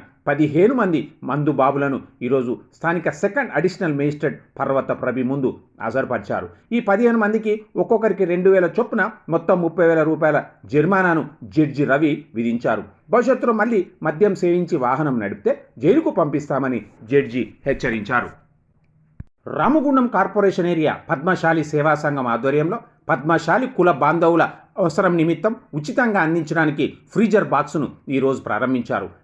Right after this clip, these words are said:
కడవేర్ల రవీందర్, బూర జగన్, బడుగు రమేష్, బొద్దున శ్రీనివాస్, సామల రవి, సాయి కిట్టిపాటి,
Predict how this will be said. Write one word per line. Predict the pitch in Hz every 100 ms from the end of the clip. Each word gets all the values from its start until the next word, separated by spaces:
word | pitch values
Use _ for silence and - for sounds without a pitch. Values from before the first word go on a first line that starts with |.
| -
కడవేర్ల | 147 143 143 135
రవీందర్, | 123 135 170 196 202 - 104
బూర | 135 135
జగన్, | 123 139 165 214 - -
బడుగు | 107 175 247
రమేష్, | 185 151 190 - -
బొద్దున | 120 160 135 175
శ్రీనివాస్, | - 147 151 143 117 - _
సామల | 151 160 147
రవి, | 127 139 135 - -
సాయి | - 151 180
కిట్టిపాటి, | 185 190 220 160 139 151 123